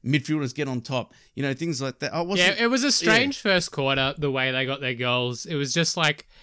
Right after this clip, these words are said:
Speaker 2: kind of a little bit random, but, like, the ball just fell for them. And sometimes that happens, but they just got, like, almost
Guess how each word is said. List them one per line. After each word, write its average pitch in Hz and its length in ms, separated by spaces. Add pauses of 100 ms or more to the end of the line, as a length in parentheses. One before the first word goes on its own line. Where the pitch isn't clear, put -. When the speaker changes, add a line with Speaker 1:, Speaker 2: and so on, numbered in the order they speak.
(720)
Speaker 2:
kind 147 260
of 135 200 (680)
a 208 60
little 269 220
bit 226 160
random, 147 640
but, 151 200
like, 160 200
the 151 80
ball 165 200
just 170 220
fell 139 180
for 127 100
them. 147 120
And 180 100
sometimes 214 340
that 185 120
happens, 147 400
but - 220 (420)
they 143 160
just 156 240
got, 143 260
like, 135 300 (140)
almost 139 680